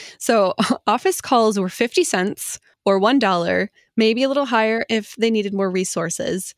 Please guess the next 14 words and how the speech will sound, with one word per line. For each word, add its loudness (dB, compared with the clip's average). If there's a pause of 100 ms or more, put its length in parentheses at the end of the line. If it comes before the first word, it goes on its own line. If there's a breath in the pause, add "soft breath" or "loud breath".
(200)
House 0
calls 0 (180)
in 2
town 2
were 2
a 2
dollar 2
fifty -2
during 2
the 0
day -2
and -4
two 0
dollars 0